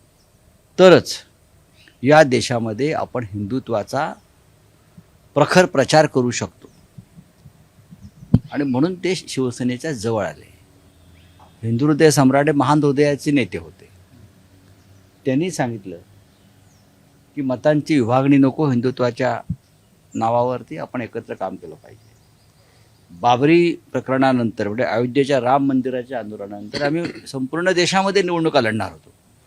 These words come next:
हिंदुहृदय सम्राट शिवसेना प्रमुखाच्या नावाची एक लाट निर्माण झाली होती, शिवसेनेच्या नावाचे एक तुफान निर्माण झालं होतं.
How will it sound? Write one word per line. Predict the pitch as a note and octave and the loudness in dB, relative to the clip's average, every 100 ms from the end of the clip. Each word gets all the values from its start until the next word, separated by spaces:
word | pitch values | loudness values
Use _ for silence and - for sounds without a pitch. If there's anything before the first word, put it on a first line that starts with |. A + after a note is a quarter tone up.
| _ _ _ _ _ _ _ _ _ _ A#2+ | _ _ _ _ _ _ _ _ _ _ -4
हिंदुहृदय | B2+ D#3 D#3+ E3+ | -2 0 0 0
सम्राट | D#3 D3 D#3 D3+ | 0 0 0 0
शिवसेना | - D#3 D3 D#3+ | -4 -6 -2 0
प्रमुखाच्या | D#3 D3 D3+ D#3 D#3 | 0 -2 -4 -4 -4
नावाची | C3+ C#3+ D3+ D#3+ | -2 0 -2 -4
एक | - | -6
लाट | C3 D#3 E3+ | 2 4 4
निर्माण | D3+ C#3 C#3 A#2+ | 2 2 2 0
झाली | G2 F2+ | -4 -8
होती, | D#2+ - - | -14 -20 -14
शिवसेनेच्या | B2+ C3 D3 D3 D3 | -6 -4 -4 -4 -4
नावाचे | C3+ C3+ C#3+ C#3 D3+ D3+ | -6 -4 -6 -8 -8 -10
एक | - _ _ - - | -10 _ _ -20 -12
तुफान | C3 F#3 F3+ | -2 2 4
निर्माण | D3+ C3 B2 | 2 2 -2
झालं | F#2 E2+ D#2 | -6 -12 -20
होतं. | - _ | -20 _